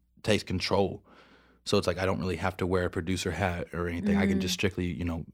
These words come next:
Speaker 1: be an, an engineer and just get the boss, best possible sound that I possibly can. And and, you know, he does the rest, you know what I mean? So
Speaker 2: Yeah.
Speaker 1: that's good. Um, one of my favorite albums I've worked on this year was Amanda's,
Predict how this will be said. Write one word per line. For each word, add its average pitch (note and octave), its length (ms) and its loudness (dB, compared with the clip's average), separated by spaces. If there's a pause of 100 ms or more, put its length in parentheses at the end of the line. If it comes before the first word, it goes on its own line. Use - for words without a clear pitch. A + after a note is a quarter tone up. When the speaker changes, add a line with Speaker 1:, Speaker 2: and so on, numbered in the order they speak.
Speaker 1:
be F2+ 160 -2
an, E2+ 240 -6
an F#2 160 0
engineer F#2 420 4
and F2 100 2
just - 140 -4
get - 140 -4
the - 60 -2
boss, F2+ 260 4
best G2 340 4
possible F#2 300 4
sound F2 460 2 (1080)
that F#2+ 100 8
I F2+ 100 2 (120)
possibly G2 320 6
can. G#2+ 360 6
And E2+ 460 -4 (340)
and, E2+ 420 -4
you - 80 -4
know, E2 120 -6
he - 180 -2
does E2+ 240 -2
the F2+ 100 -6
rest, F#2 360 -4
you F2+ 60 2
know F2 60 2
what F2 60 2
I E2+ 40 2
mean? F2 200 2
So E2+ 260 4
Speaker 2:
Yeah. E2 120 -2 (400)
Speaker 1:
that's F#2+ 140 -2
good. F2+ 380 6 (100)
Um, F2 540 -2 (720)
one F#2+ 100 6
of F#2+ 80 8
my F2 180 4
favorite F#2+ 260 6
albums F#2 240 4
I've F2+ 120 4
worked F2+ 220 2
on F2 140 4
this F2 180 0
year F2 80 4
was F2 100 2
Amanda's, F2 640 0